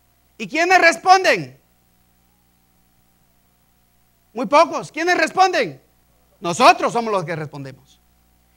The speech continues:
Es Dios quien inicia el proceso, ¿sí? Y en cuatro, para concluir, hermanos,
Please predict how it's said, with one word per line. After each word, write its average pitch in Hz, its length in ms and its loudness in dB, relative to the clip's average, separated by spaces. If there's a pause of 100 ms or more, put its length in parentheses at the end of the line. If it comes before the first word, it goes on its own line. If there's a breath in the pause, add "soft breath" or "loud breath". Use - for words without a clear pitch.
(180)
Es 226 200 -4
Dios 320 380 4
quien 247 200 -6
inicia 247 500 -2
el 208 100 -2
proceso, 160 760 -10
¿sí? 135 320 -16 (1700)
Y 220 120 -6
en 233 100 -2
cuatro, 294 420 2
para 220 240 -2
concluir, 226 440 -6
hermanos, 214 520 -8